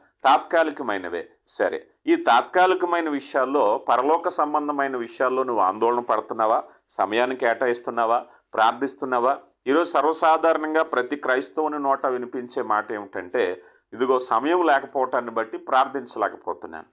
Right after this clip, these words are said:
సమయం లేకపోవటాన్ని బట్టి వాక్యం వినలేకపోతున్నాను, సమయం లేకపోవటాన్ని బట్టి దేవుని యొక్క సన్నిధికి రాలేకపోతున్నాను." ఇదే నీ మాట అయితే, మరి సమయం అంతా ఏం చేస్తున్నావు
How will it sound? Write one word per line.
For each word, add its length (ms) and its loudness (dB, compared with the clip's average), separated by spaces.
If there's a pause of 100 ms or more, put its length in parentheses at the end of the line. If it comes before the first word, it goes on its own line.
(200)
సమయం 460 2
లేకపోవటాన్ని 640 0
బట్టి 220 -4
వాక్యం 420 2
వినలేకపోతున్నాను, 800 -4 (260)
సమయం 480 0
లేకపోవటాన్ని 680 0
బట్టి 220 -2
దేవుని 400 0
యొక్క 160 -6
సన్నిధికి 480 -6
రాలేకపోతున్నాను." 880 -4 (280)
ఇదే 280 2
నీ 140 0
మాట 340 0
అయితే, 480 -2 (720)
మరి 140 -2
సమయం 420 4
అంతా 240 2
ఏం 260 4
చేస్తున్నావు 580 2